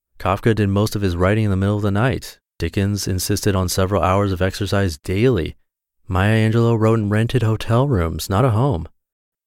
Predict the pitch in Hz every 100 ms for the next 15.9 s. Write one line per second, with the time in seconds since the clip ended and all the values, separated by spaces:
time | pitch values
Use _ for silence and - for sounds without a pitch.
0 | - 107 120 135 139 104 113 127 120 101
1 | 92 101 117 113 117 113 101 90 92 110
2 | 117 117 113 110 139 143 110 127 127 117
3 | 92 - 98 135 - 90 - 117 120 120
4 | 107 73 101 113 101 104 107 92 90 92
5 | 98 95 87 78 95 - 117 117 - 107
6 | 131 120 92 98 139 123 85 - - _
7 | _ 101 123 - 135 127 107 120 117 113
8 | 110 98 - 92 113 117 87 80 78 -
9 | 80 78 - _ _ - 95 95 104 101
10 | 101 95 - 101 104 113 - 107 120 120
11 | 107 98 90 95 - 80 76 95 - 82
12 | 78 80 _ _ _ _ _ 101 98 95
13 | 110 104 107 101 92 90 107 117 92 -
14 | 98 92 90 101 113 113 90 82 - -
15 | - 107 - - 95 117 85 -